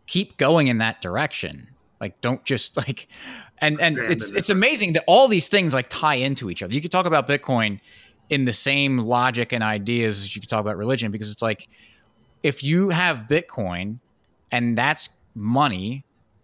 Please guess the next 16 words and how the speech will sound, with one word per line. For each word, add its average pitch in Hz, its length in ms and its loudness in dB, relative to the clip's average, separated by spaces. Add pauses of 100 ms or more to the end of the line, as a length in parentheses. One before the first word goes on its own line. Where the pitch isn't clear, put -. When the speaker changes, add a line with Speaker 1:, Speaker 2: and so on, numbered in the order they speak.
(140)
Speaker 1:
and 127 80 -2
that's 127 160 -4
hard, 151 360 2
sound 139 400 -2
money, 113 440 -2 (420)
and 113 100 -4
people 135 220 -6
say, 139 140 -2
like, 120 160 2
"Well, 123 100 2
you 135 60 2
should 131 200 -4
diversify." 110 720 -6 (200)
It's - 120 -8
like, 131 100 -8 (200)
why? 147 500 -4